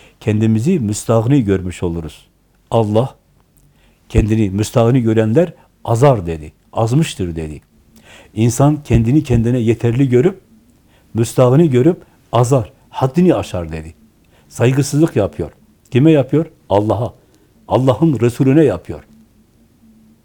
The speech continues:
"Gerek yok." diyor. "Ona uymasak da olur,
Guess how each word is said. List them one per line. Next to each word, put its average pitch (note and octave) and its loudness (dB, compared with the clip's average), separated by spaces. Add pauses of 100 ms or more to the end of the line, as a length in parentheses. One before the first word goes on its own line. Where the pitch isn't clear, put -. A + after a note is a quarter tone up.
(1200)
"Gerek D3 2
yok." F#3+ 2
diyor. E2+ -8 (1160)
"Ona C#3+ 4
uymasak E3 6
da G2+ 2
olur, F#2 -4